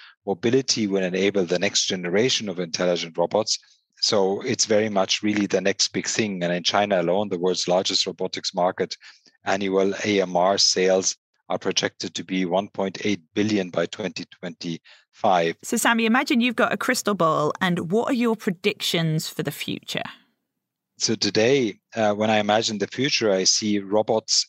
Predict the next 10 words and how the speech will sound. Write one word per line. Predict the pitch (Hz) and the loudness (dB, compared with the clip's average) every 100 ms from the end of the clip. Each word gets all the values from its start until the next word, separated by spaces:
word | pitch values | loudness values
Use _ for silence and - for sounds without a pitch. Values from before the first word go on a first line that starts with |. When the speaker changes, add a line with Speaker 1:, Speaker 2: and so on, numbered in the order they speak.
| - | -8
Speaker 1:
embedded | 92 92 95 95 - | -2 0 2 0 -4
in | 110 92 90 | -14 -14 -10
the, | 87 92 | -8 -8
in | 87 | -8
the | 80 | -6
workplace. | 82 - 85 80 - - - _ _ _ 98 | -8 -6 -6 -2 -2 -2 -8 _ _ _ -6
In | 95 | 0
this | 117 - | 2 2
upcoming | - 120 - 107 104 101 | 0 -2 -4 -2 -2 -4
decade, | 107 107 - 95 92 | -4 -4 0 2 2